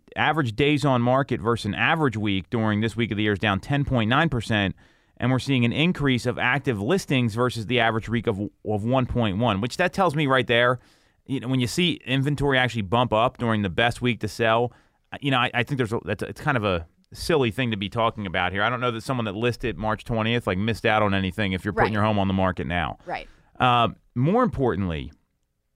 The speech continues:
Speaker 1: we talk about a market dynamic shift, and, you know, because there's this unlimited sustained demand that we're seeing, I think that's a good way to co-, uh, uh, codify this,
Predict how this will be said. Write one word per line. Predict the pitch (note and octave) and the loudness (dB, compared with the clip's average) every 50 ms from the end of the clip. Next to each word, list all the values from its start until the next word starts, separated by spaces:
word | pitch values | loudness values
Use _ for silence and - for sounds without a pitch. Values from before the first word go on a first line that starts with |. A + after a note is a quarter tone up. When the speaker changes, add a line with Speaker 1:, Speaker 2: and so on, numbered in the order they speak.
| _ _ _ _ _ _ _ _ _ _ _ _ _ _ - | _ _ _ _ _ _ _ _ _ _ _ _ _ _ -4
Speaker 1:
we | A#2+ C3 - | -4 0 2
talk | D#3 E3 D#3+ C#3 | 4 4 4 4
about | D#3 D3 | 4 4
a | C#3 C3 | 4 4
market | B2+ C3 C#3 - C3+ - | 4 4 4 2 2 2
dynamic | B2+ A#2 A#2 A2+ A2 G#2 G2+ - | 2 4 4 4 2 2 0 -2
shift, | - - G2+ C#2 - - - - - - | -2 -4 -4 -4 -4 -6 -16 -20 -8 -2
and, | G#2+ A2 A2 G#2+ G#2+ G#2+ G#2 G#2 G2 - - - _ _ _ _ _ _ _ _ | 0 2 4 4 4 4 4 2 0 -4 -8 -20 _ _ _ _ _ _ _ _
you | - B2+ | -2 0
know, | B2+ A#2+ | 0 0
because | E2+ F2 B2 - - D#3+ E3 D3+ A#2+ | 2 0 -2 0 2 2 2 2 4
there's | D#3 D3 A#2+ | 4 2 4
this | A#2 C3 A#2+ - - - _ - | 4 0 0 0 -4 -14 _ -2
unlimited | A#2 C3 C3 C3+ C#3 D3+ D#3+ E3 E3 - - - D#3 D3 C#3 C#3 A#2+ - - _ - G2 G#2 G2 - _ | 0 2 2 4 4 4 4 4 2 0 2 2 2 4 4 2 0 -2 -6 _ -14 -12 -12 -12 -14 _
sustained | - - - - D3 B2 - - - C#3+ C#3 C3+ C3+ C3 C3 B2+ A#2 G2 | -10 -8 -4 -2 -2 -2 -2 0 0 2 4 4 4 4 4 2 2 2
demand | A#2 G#2+ G#2 G2+ G2+ F#2+ F2 D2 C#2+ D2 D2 | 2 2 4 4 4 4 2 2 0 -4 -2
that | E2 G2 D2+ | -2 -2 0
we're | F2+ G2+ | 0 -2
seeing, | F#2 - - A2 F#2 E2+ F2 | -2 0 0 0 2 2 0
I | F#2 | 0
think | - A#2+ | 0 0
that's | A#2 A2 - | 0 0 0
a | G2+ | 0
good | B2 A#2+ | 0 2
way | A2+ A#2+ G#2+ | 2 2 2
to | G2 | 2
co-, | - A2+ G#2 G2+ - - | 2 2 2 2 2 0
uh, | E2+ G2 F#2 F2+ F2+ F2 - - | 0 2 2 2 2 0 -2 -6
uh, | C2+ F2 F#2 F2 E2+ - - _ _ | -4 -2 -2 -2 -2 -4 -8 _ _
codify | - - A#2+ A#2+ A#2+ - - G#2+ G2 F2 | -4 0 0 0 0 2 2 2 4 4
this, | F2+ F2 E2 - | 2 0 0 -2